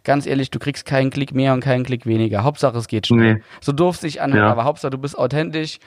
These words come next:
Speaker 1: es ist ein bisschen
Speaker 2: Ja.
Speaker 1: amüsant geschnitten, du redest nicht nur Scheiße. Wie dann die Farben letztendlich
Speaker 2: Ja.
Speaker 1: sind, das interessiert keinen Schwein. Gucken sie eh nur im
Speaker 2: Ja.
Speaker 1: kleinen Handy meistens, ne?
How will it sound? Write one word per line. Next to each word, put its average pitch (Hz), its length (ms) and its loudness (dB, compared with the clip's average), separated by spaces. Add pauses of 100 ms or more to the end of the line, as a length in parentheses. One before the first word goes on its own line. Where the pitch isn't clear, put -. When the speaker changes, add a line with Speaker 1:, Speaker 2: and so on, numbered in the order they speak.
(120)
Speaker 1:
es 139 160 -2
ist 131 60 -6
ein 143 100 -2
bisschen 139 340 -2
Speaker 2:
Ja. 104 280 4
Speaker 1:
amüsant 135 420 0
geschnitten, 151 380 -4
du 139 360 -2
redest 135 300 -2
nicht 135 140 -4
nur 127 140 -2
Scheiße. 131 640 0
Wie 147 120 -4
dann 165 180 2
die 139 120 -6
Farben 147 320 0
letztendlich 123 420 2
Speaker 2:
Ja. - 20 -18
Speaker 1:
sind, 120 140 -6
das 120 140 -6
interessiert 120 400 -2
keinen 110 180 -2
Schwein. 110 320 -2 (400)
Gucken 214 220 0
sie 165 80 2
eh 160 100 -2
nur 170 120 4
im 123 60 2
Speaker 2:
Ja. 120 60 4
Speaker 1:
kleinen 123 220 2
Handy 120 260 -2
meistens, 104 500 -4
ne? 131 160 -2